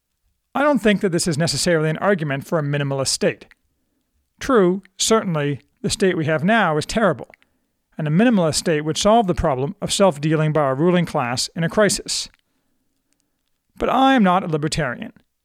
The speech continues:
The governmental structure I would prefer is not one that necessarily maximizes personal liberty, certainly not in the way of modern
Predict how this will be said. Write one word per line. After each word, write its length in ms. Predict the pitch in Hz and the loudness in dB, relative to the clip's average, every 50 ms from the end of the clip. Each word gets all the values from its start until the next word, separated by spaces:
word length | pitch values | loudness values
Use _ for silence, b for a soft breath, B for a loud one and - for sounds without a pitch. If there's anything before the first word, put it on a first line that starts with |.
| _ _ _ _ _ _ _ | _ _ _ _ _ _ _
The 100 | _ 185 | _ -2
governmental 480 | 151 180 226 254 247 262 233 190 202 175 | 2 2 2 2 2 0 0 2 0 0
structure 380 | - - 190 165 - - 180 - | 0 0 0 0 0 -2 -4 -2
I 140 | 196 226 | 0 2
would 140 | 240 240 185 | 2 0 0
prefer 340 | - - - 170 156 151 - | -4 -4 -2 0 0 0 0
is 120 | 156 131 | -2 -2
not 260 | 156 180 208 254 240 208 | 0 2 2 2 2 0
one 160 | 180 160 151 | -2 -2 -2
that 80 | 156 156 | -2 -4
necessarily 520 | 160 156 - 185 - - 175 160 151 143 | -4 -2 -2 -2 0 0 0 0 0 -2
maximizes 720 | 135 139 156 175 220 226 - - 180 156 143 135 143 127 - | -4 -2 -2 -2 -2 -2 -2 -2 -2 -2 -2 -2 -4 -6 -6
personal 380 | - - 160 - - 170 160 160 | -4 -4 -4 -2 -2 -4 -2 -2
liberty, 480 | 196 226 208 233 - 226 220 190 - _ _ _ _ _ _ _ _ _ _ _ _ _ | -2 -2 0 0 0 0 0 0 -4 _ _ _ _ _ _ _ _ _ _ _ _ _
certainly 380 | - - 240 247 240 214 196 175 | -2 0 2 2 2 2 2 2
not 300 | 170 170 165 165 - - | 2 2 2 0 0 -2
in 80 | 156 | -6
the 60 | 147 | -6
way 220 | 143 151 151 147 143 | -4 -2 -2 -2 -2
of 100 | 131 - | -2 -4
modern 480 | 147 147 156 156 156 151 143 135 127 | -2 0 0 0 0 0 -2 -4 -6